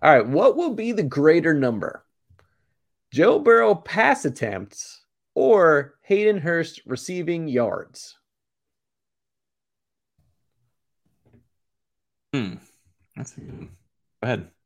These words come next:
Speaker 1: Oh, crap, I'm first. Uh, I'm gonna go with, uh, Hayden Hurst receiving yards. You're about to look
Speaker 2: So,
Speaker 1: up
Speaker 2: I
Speaker 1: some
Speaker 2: know Hurst
Speaker 1: Hayden
Speaker 2: is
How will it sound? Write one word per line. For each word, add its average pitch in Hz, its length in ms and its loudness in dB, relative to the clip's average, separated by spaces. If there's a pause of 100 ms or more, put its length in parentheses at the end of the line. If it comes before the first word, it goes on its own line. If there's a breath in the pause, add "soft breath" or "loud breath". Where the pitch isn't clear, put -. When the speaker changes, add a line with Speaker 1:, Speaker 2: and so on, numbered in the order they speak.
(240)
Speaker 1:
Oh, 143 180 2
crap, 135 300 -4
I'm 120 100 -8
first. - 300 -10 (320)
Uh, 120 420 0
I'm 151 220 -6
gonna 170 160 -6
go 143 320 0
with, 131 440 -4 (800)
uh, 113 280 -4
Hayden 123 240 -4
Hurst 120 240 -8
receiving 101 340 -12
yards. - 300 -16 (2500)
You're 104 140 -6
about 95 200 -4
to 107 140 -2
look 104 200 -2
Speaker 2:
So, 95 40 -6
Speaker 1:
up - 60 -8
Speaker 2:
I - 40 -6
Speaker 1:
some 127 120 -6
Speaker 2:
know 170 60 -6
Hurst 143 240 0
Speaker 1:
Hayden 107 240 -2
Speaker 2:
is - 160 -4